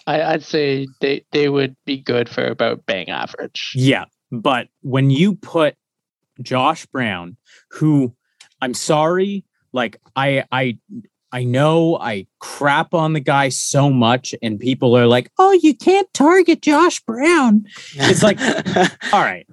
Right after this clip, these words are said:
Speaker 2: I'm a fan. I pay money. I can have a goddamn opinion.
Speaker 3: <laughs>
Speaker 2: Josh Brown, uh, just watching his game, I've coached hockey before. I've seen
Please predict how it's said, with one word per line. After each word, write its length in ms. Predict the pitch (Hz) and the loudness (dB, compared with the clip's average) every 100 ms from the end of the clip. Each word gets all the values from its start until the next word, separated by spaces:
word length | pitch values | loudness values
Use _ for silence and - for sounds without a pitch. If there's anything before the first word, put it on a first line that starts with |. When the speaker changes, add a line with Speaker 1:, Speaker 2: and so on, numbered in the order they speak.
| 185 | 0
Speaker 2:
I'm 160 | 220 | 2
a 60 | 214 | 2
fan. 480 | - 143 131 127 127 | 0 0 2 0 0
I 80 | 185 | -2
pay 240 | 202 220 214 | 0 0 2
money. 500 | 170 156 151 156 - | 2 2 2 0 -2
I 140 | 135 135 | -2 0
can 140 | 131 | -2
have 280 | 104 143 143 | 0 2 2
a 60 | 123 | 0
goddamn 500 | 120 117 104 107 95 | 0 0 0 -2 -2
opinion. 420 | 90 - 87 82 _ _ - - | -6 -8 -10 -12 _ _ -10 -2
Speaker 3:
<laughs> 400 | - - - - | -2 -2 -10 -2
Speaker 2:
Josh 340 | 175 214 208 | 2 2 -2
Brown, 640 | - 156 147 117 90 92 107 _ _ _ _ _ _ _ - | -4 -2 0 -2 -6 -14 -20 _ _ _ _ _ _ _ -6
uh, 340 | 135 120 107 | -4 -2 -4
just 340 | 110 202 233 185 | -6 -4 -4 -6
watching 600 | 127 117 135 - 151 117 | -6 -2 -2 -2 -6 -4
his 200 | 120 104 | -6 -6
game, 300 | 113 101 95 | -4 -4 -4
I've 160 | 131 - | -6 -6
coached 520 | - 165 190 202 - | -4 0 0 -2 -12
hockey 440 | - 135 151 - 110 | -6 -2 -2 -4 -10
before. 520 | 104 - 98 80 - - | -12 -12 -10 -10 -12 -6
I've 240 | 131 143 | -4 -4
seen 640 | - - - 214 208 170 135 | -6 -6 -2 2 4 4 2